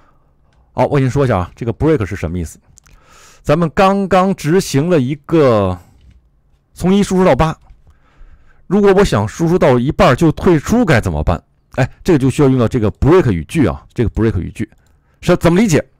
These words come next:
咱们看啊，呃，我这个 break，这有一个 i 等于一，初始化没问题。当 i 小于等于八时候循环没有问题，跟，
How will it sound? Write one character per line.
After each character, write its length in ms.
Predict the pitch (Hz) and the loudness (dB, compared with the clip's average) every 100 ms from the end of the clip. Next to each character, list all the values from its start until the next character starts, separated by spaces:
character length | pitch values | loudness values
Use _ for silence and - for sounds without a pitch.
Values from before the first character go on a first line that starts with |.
| _ | _
咱 120 | 131 | -4
们 60 | 139 | -2
看 180 | 170 127 | 0 0
啊， 140 | 120 - _ - - - - | 0 -6 _ -20 -20 -20 -6
呃， 200 | - 135 120 | 0 2 2
我 80 | |
这 100 | 135 | 0
个 20 | 147 | 0
break， 380 | 139 156 123 - | 2 2 0 -6
这 80 | 143 | -2
有 140 | 110 | 0
一 80 | 101 | 0
个 80 | 123 | 0
i 200 | 135 127 | 0 0
等 160 | 95 90 | 0 -2
于 60 | |
一， 140 | 120 135 | -2 0
初 120 | 147 | 0
始 80 | 101 | 0
化 160 | 120 | 0
没 120 | 110 | 0
问 120 | 117 101 | -2 -2
题。 220 | 101 113 - | -2 -4 -6
当 180 | - 147 | -2 0
i 180 | 147 147 | 2 0
小 180 | 110 123 | 0 0
于 20 | |
等 120 | 117 | 0
于 40 | 95 | 0
八 140 | 120 | 0
时 80 | 123 | 0
候 60 | 104 | -2
循 120 | 127 | 0
环 200 | 107 113 | 0 0
没 60 | |
有 40 | 113 | 0
问 80 | 101 | -2
题， 80 | |
跟， 160 | 104 | -4